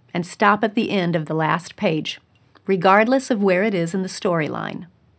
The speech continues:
Another option is set the timer for ten or fifteen minutes and stop when it dings, regardless of where you happen to be in the chapter. Third option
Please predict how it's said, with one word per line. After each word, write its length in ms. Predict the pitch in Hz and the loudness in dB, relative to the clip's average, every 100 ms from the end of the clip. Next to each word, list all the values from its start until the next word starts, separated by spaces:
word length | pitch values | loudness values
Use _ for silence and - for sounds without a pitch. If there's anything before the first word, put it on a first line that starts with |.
| _ _ _ _ - - - - | _ _ _ _ -20 -20 -16 -4
Another 340 | 202 190 196 - | 4 6 6 6
option 540 | 165 165 - 277 359 - _ | 2 0 2 2 0 -8 _
is 300 | 196 196 - - | 2 2 0 -4
set 300 | - 180 - | 0 0 0
the 80 | |
timer 580 | 208 269 302 302 190 180 - - | 0 4 6 6 4 0 -12 -8
for 260 | 190 175 | -2 -2
ten 240 | 170 196 180 | -2 -4 -2
or 60 | |
fifteen 480 | 175 190 - 226 226 | -2 -4 -2 2 6
minutes 480 | 294 220 - - - _ _ - - | 6 6 0 -10 -14 _ _ -20 -4
and 200 | - 190 | 0 0
stop 480 | - - 220 233 - - | 0 2 4 4 2 -6
when 180 | 202 208 | 0 0
it 120 | - | 0
dings, 440 | 180 165 143 - - _ _ - | 0 0 -2 -6 -12 _ _ -8
regardless 680 | 175 180 180 190 208 254 262 | -2 4 6 6 4 2 0
of 100 | 190 | -2
where 160 | 180 180 | 0 2
you 140 | 190 | 0
happen 340 | 175 160 208 | 0 -2 -2
to 60 | 202 | -2
be 180 | 175 156 | -2 -4
in 80 | 170 | -4
the 80 | |
chapter. 580 | 208 247 254 247 - - _ _ _ _ _ _ _ _ _ _ _ - | -4 -4 -4 -6 -10 -10 _ _ _ _ _ _ _ _ _ _ _ -12
Third 360 | - 320 339 | 0 2 6
option 540 | 262 240 - 269 320 | 6 6 2 0 0